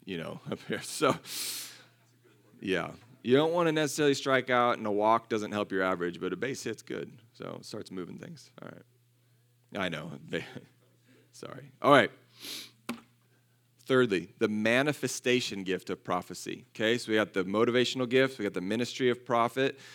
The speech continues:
and then there's the manifestation gift of prophet, of prophecy. This can come on a believer as you're ministering in any capacity, right? It's a, it's a, a manifestation of the Holy Spirit's power and presence.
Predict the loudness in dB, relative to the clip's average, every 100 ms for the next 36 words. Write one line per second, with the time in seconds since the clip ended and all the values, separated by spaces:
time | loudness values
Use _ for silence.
0 | -12 -6 -2 2 2 0 0 0 0 -6
1 | 0 0 0 -2 -2 -2 -4 0 0 0
2 | -6 -8 -4 -2 -2 -2 2 2 2 -2
3 | -2 0 -4 0 2 4 2 2 0 4
4 | 4 4 -2 _ _ _ _ _ -20 -14
5 | 0 0 2 0 0 0 -2 -6 -8 -12
6 | -20 -20 _ 2 2 2 2 2 2 0
7 | 0 -4 -10 -14 _ _ _ _ _ _
8 | 0 2 2 2 -4 0 2 4 2 -2
9 | 2 4 4 2 -2 -6 2 2 2 -2
10 | 0 2 4 2 -2 -4 -2 0 0 -2
11 | -6 -8 -12 _ _ -2 2 4 2 -2
12 | -10 -4 -2 0 -2 -2 -2 0 0 -2
13 | -4 -2 -2 -6 -6 -8 -8 -14 -18